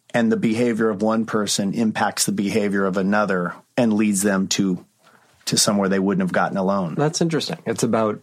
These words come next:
Speaker 2: personal interactions, right? It's about how we bounce off of each other and
Speaker 1: Yeah.
Speaker 2: create story, create tension, create an arc in that way.
Speaker 1: Yeah.
Speaker 2: That's, that's neat. Was there stuff besides,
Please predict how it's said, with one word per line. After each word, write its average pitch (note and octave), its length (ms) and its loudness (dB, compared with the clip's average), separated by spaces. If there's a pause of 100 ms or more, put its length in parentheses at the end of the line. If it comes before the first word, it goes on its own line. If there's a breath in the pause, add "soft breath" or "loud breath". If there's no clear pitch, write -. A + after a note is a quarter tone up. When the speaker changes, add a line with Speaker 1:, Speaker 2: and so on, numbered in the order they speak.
(140)
Speaker 2:
personal A#2 380 0
interactions, - 720 -4
right? G2+ 260 -4
It's - 160 -6
about G2+ 220 -2
how G#2+ 120 0
we G#2 200 -2
bounce G#2+ 520 -4
off G#2+ 180 -2
of G2+ 120 -2
each G2+ 160 -2
other G2 500 -2
and F#2 400 -4 (600)
Speaker 1:
Yeah. D3+ 540 0 (180)
Speaker 2:
create C3+ 440 -2
story, D3 360 0
create A#2+ 320 -2
tension, A2 600 -2 (120)
create A2 240 0
an A2 100 -2
arc G#2+ 340 -4
in F#2+ 160 -2
that F#2 220 -2
way. G2 320 -6 (160)
Speaker 1:
Yeah. C3+ 400 0
Speaker 2:
That's, A2+ 200 -6
that's B2 280 -2
neat. C3+ 140 2
Was C3+ 240 0
there D#3 140 2
stuff F3+ 480 -4 (800 soft breath)
besides, A#2 640 -2